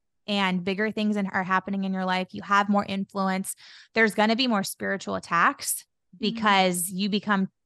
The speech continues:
Speaker 1: you know, like, a target of the enemy.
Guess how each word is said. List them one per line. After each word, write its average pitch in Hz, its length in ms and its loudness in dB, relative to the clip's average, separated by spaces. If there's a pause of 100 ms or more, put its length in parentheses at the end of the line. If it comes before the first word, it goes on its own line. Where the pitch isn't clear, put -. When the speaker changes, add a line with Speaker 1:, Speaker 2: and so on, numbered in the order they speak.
Speaker 1:
you 208 120 -4
know, 170 200 -4 (200)
like, 175 160 -2 (140)
a 185 140 -2
target 175 460 -4 (120)
of 175 120 -6
the 170 120 -4
enemy. 170 320 -8